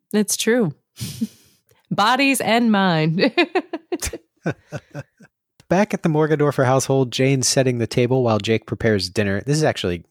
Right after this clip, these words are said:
Speaker 2: quite nice, like, Jake cooking dinner and Jane folding origami swans with the, with the napkins. I don't know.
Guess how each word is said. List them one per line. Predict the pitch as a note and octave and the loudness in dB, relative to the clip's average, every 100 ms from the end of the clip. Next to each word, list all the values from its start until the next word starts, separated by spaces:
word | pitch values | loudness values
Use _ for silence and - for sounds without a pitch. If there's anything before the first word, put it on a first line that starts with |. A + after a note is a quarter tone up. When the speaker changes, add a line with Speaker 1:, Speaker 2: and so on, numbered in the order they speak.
| - | -6
Speaker 2:
quite | - F2+ | -2 -2
nice, | E2+ E2 D#2+ - | -2 -4 -4 -2
like, | F2+ E2+ | -2 0
Jake | - F#2 - | 0 0 0
cooking | A2 F#2 F2+ | -2 0 0
dinner | F2 F2 | 0 0
and | F2 | 0
Jane | E2+ F2+ F2+ | 0 0 -2
folding | - G2 F#2 F2+ | -2 0 0 0
origami | F2 E2+ E2+ F2+ E2 | 0 0 -2 -2 -2
swans | - F2 E2+ F2 - - | 0 0 -2 -2 -4 -6
with | F#2 | -4
the, | D#2+ F2 E2+ _ _ G2 | -4 -4 -8 _ _ -6
with | - | -2
the | |
napkins. | F2+ E2+ - F2 E2 - | -2 -2 -2 -8 -8 -6
I | G2 | -6
don't | |
know. | E2 | -6